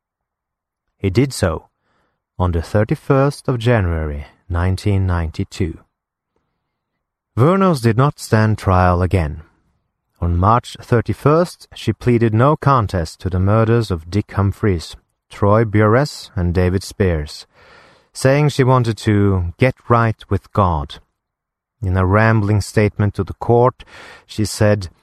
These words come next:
"I wanted to confess to you that Richard Mallory did violently rape me, as I've told you,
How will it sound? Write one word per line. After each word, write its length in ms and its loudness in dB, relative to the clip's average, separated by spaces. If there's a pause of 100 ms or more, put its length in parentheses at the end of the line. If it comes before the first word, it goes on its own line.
(340)
"I 120 -2
wanted 380 0
to 100 -2
confess 540 -2
to 120 -6
you 200 2
that 220 -2
Richard 360 -2
Mallory 460 4
did 260 0
violently 680 2
rape 420 2
me, 140 -2
as 200 -2
I've 180 -4
told 360 0
you, 220 -6